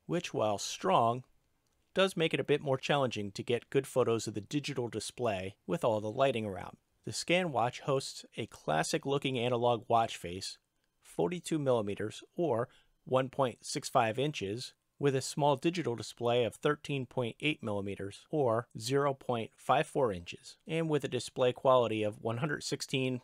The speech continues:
by eighty pixels. The hands can glow in the dark for a couple hours, which is great to glance at in the middle of the night without having to hit the dial button on the side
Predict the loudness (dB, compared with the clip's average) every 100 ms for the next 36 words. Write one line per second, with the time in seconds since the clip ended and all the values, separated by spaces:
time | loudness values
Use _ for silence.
0 | -6 -4 -4 -4 -4 -6 -6 -10 -12 -14
1 | -18 -20 -10 -6 -4 -4 -4 -8 -4 0
2 | 0 2 4 4 2 -6 -8 -6 0 4
3 | 4 4 0 -10 -18 _ _ _ -6 -6
4 | -8 -2 2 2 -2 -8 -4 -2 -2 -2
5 | -4 -4 -2 -2 0 -2 0 0 0 -2
6 | 0 0 0 -2 0 -4 -4 -4 -6 2
7 | 4 6 4 2 -2 -4 -6 -8 -10 -10
8 | 0 2 2 2 -6